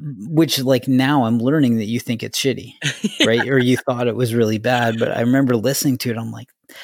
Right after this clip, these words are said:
Speaker 1: "This guy's life is so interesting." And it was, like, silly shit of just, like, you and your mom or you and your dad doing stuff.
Speaker 2: Mm.
Speaker 1: But I just thought it was such a genuine tape. And I'm like, "I really wanna listen to this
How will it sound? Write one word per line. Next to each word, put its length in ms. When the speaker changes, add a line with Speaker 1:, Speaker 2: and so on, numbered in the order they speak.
Speaker 1:
"This 140
guy's 300
life 240
is 120
so 180
interesting." 500
And 80
it 40
was, 180
like, 160
silly 720
shit 480
of 180
just, 240
like, 220
you 320
and 180
your 140
mom 380
or 60
you 180
and 120
your 120
dad 420
doing 260
stuff. 240
Speaker 2:
Mm. 40
Speaker 1:
But 100
I 60
just 240
thought 140
it 60
was 120
such 260
a 60
genuine 720
tape. 340
And 100
I'm 60
like, 180
"I 80
really 260
wanna 220
listen 300
to 120
this 380